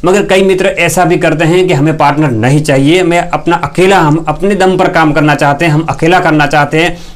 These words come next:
तो आगे वाले जो मैंने पाँच tips, five tips बताई, उसका आप यूज़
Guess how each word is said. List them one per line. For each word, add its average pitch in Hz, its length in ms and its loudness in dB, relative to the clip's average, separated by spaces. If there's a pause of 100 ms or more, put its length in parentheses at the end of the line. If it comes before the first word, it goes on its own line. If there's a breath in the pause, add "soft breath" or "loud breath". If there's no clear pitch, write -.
(160)
तो 160 60 0
आगे 143 300 2
वाले 160 220 2
जो 147 180 0
मैंने 147 160 2
पाँच 139 400 0
tips, - 320 -4
five 147 180 0
tips 139 220 -4
बताई, 151 420 0 (280 loud breath)
उसका 147 260 -2
आप 123 100 -4
यूज़ 180 260 -2